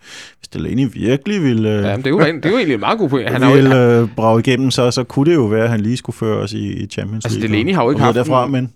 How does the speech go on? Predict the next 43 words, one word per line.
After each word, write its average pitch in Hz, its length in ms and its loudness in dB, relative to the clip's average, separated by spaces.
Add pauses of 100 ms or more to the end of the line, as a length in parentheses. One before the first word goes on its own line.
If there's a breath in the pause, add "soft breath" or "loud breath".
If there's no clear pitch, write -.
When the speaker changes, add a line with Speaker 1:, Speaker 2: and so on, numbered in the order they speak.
(100)
Speaker 2:
den 120 140 -2
europæiske 131 580 -2
kampagne 113 560 -4
med 110 160 -4
F - 40 -12
C 98 100 -10
K, - 260 -6
som, 104 200 -8
som 110 140 -4
mange 98 260 -6
andre, 104 360 -2
øh, 90 240 -6
de 104 60 -12
store 107 220 -2
spillere 98 300 -4
herinde 104 300 -8
har 101 80 -6
haft. 85 200 -8
Vil 101 200 -4
det, 104 120 -6
vil 110 100 -6
det 127 100 -6
tælle, 151 280 -2
vil 107 140 -8
det 117 80 -12
tælle 151 220 -2
lidt 127 140 -2
ned, 131 200 -2
øh, 131 340 -4
Olsen, 120 420 -10
øh, 107 140 -6
i 107 60 -8
forhold 117 260 -4
til, 101 480 -4
til - 160 -6
hans, 110 300 -6
øh, 104 240 -4
stjerne? 104 440 -4
Sådan, 104 220 -6
også 104 160 -4
hvis 123 100 -8
du 120 120 -6
skal - 240 -10